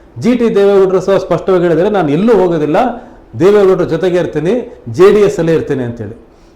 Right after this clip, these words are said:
ಅಲ್ಲಿ ಒಂದು ಸ್ಪಷ್ಟ ಆಯ್ತು, ಈ ಚಾಮುಂಡೇಶ್ವರಿ ಕ್ಷೇತ್ರದಲ್ಲಿ ಜಿ ಟಿ ದೇವೇಗೌಡರು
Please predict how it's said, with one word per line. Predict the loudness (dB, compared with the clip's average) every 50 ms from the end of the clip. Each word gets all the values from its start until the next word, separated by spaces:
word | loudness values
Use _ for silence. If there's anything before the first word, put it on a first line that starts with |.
| _ -2
ಅಲ್ಲಿ | 0 2 2 4
ಒಂದು | 4 4 2 2 0 -2
ಸ್ಪಷ್ಟ | -2 -2 -2 -2 -2 -2
ಆಯ್ತು, | 0 0 0 0 0 -2 -2 -2 -2 -4 -8 -12 -8 -2
ಈ | -2 -2
ಚಾಮುಂಡೇಶ್ವರಿ | -2 -2 -2 -2 0 0 0 0 0 0 0 -2 -2 -2
ಕ್ಷೇತ್ರದಲ್ಲಿ | -4 -4 -4 -4 -4 -2 -2 -2 -2 -2 -2 -2
ಜಿ | -4 -4 -4 -4
ಟಿ | -2 0 -2 -2 0
ದೇವೇಗೌಡರು | -2 -2 -2 -2 -2 -2 -2 -2 -2 -2 -2 -4 -4 -8 -12 -18